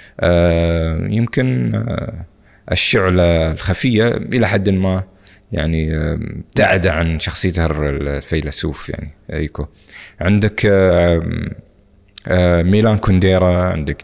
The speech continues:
جيمس جويس، آه، مارسيل بروست، آه، عندك، آه، آه، كثير من ال-، آه، الروائيين. آم،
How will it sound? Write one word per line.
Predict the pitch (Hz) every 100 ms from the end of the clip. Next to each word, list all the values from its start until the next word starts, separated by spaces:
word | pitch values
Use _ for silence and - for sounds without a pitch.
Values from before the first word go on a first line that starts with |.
| -
جيمس | 87 90 78 - 90
جويس، | 85 87 87 85 - 82
آه، | 78 78
مارسيل | 76 90 90 - 98 90
بروست، | 82 90 90 - - - - - - -
آه، | - 90 82
عندك، | 85 87 87 82 -
آه، | 87 85 85 82 80 80 80 80 - -
آه، | - - -
كثير | 113 - 190 135
من | 104 95
ال-، | 90 85
آه، | 85 80 80 87 82 82
الروائيين. | 85 85 80 90 98 107 120 - - - - - -
آم، | - 85 87 82 80 80 80 - - - -